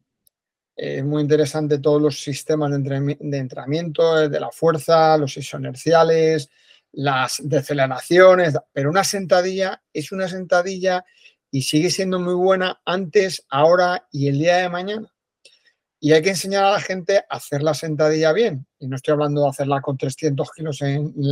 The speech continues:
en la barra, ¿no? Entonces, eh, eh, muy importante, eh, estudiar.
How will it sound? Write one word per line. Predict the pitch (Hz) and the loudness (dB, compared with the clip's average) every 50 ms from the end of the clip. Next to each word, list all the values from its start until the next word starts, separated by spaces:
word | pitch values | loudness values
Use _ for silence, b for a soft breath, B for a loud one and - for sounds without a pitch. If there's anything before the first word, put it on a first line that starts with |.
| 139 - | -4 -4
en | 143 135 | -4 0
la | 139 147 | 2 4
barra, | 147 - - 139 139 135 - | 4 4 4 2 -2 -10 -8
¿no? | 147 196 254 269 _ _ _ _ _ _ _ _ _ _ _ _ _ _ - | -4 -4 -4 -4 _ _ _ _ _ _ _ _ _ _ _ _ _ _ -4
Entonces, | 147 143 156 185 160 214 220 220 - - - _ _ _ _ _ _ _ _ _ - | 0 4 4 6 8 8 8 8 8 4 -6 _ _ _ _ _ _ _ _ _ 0
eh, | - 160 156 156 156 156 156 156 160 - - _ | 4 4 6 6 6 6 6 4 2 0 -4 _
eh, | - 160 151 151 147 143 143 143 - - | -2 0 0 0 0 -2 -2 -6 -6 -6
muy | 160 147 170 202 220 | -6 -2 2 2 2
importante, | 214 - 190 160 143 160 143 139 131 139 151 151 - - _ _ _ | 4 2 0 0 0 -2 -4 -4 -6 -6 -10 -12 -12 -16 _ _ _
eh, | - 147 143 135 135 139 - | -8 -6 -6 -6 -6 -8 -10
estudiar. | 139 135 - - 135 139 156 180 220 247 254 | -12 -14 -12 -6 -2 2 2 4 2 2 -2